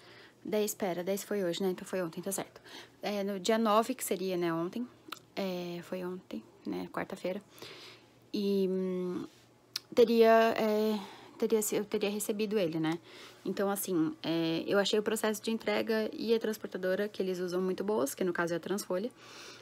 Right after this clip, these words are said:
super rápido, né? Muito, muito rápido, assim, totalmente rápido mesmo, não tem nem o que falar. Pensa, mandaram na segunda-feira, chegou na, aqui na quarta. Tipo, The Flash.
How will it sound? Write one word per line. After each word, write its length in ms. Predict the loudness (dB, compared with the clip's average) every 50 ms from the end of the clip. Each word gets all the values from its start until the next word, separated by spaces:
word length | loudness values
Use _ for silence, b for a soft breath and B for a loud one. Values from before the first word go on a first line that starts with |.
| B B
super 340 | -2 0 0 2 2 0 -2
rápido, 480 | 0 0 0 0 -2 -2 -4 -4 -4 -6 -4
né? 140 | -4 -2 0
Muito, 320 | 0 0 0 0 -2 -2
muito 160 | -6 -6 -4
rápido, 260 | -2 -4 -4 -4 -4 -6
assim, 240 | -6 -4 -4 -6
totalmente 460 | -4 -4 -4 -4 -2 -2 -2 -2 -2 -4
rápido 260 | -4 -4 -4 -4 -4
mesmo, 240 | -2 -2 -2 -4 -4
não 80 | -4
tem 80 | -4 -4
nem 100 | -4 -4
o 40 | -4
que 40 |
falar. 280 | -4 -2 -2 -2 -2 -6 -8 -16 -20 -20 -20 -20 -20 -20 -20 -20 -20 -20 -20 -2 2
Pensa, 280 | 4 4 4 4 0 0
mandaram 320 | 2 2 2 2 2 0
na 60 | 0
segunda-feira, 420 | -2 -2 -2 -2 -2 -2 -4 -4 -4
chegou 180 | -2 -2 -2
na, 100 | -2 -4
aqui 180 | -4 -6 -6 -6
na 100 | -6 -4
quarta. 480 | 0 2 2 2 2 0 -4 -10 -12 -14 B B B B B B
Tipo, 240 | -14 -10 -10 -8
The 200 | -4 0 0 0
Flash. 400 | 2 4 2 2 2 0 -6 -8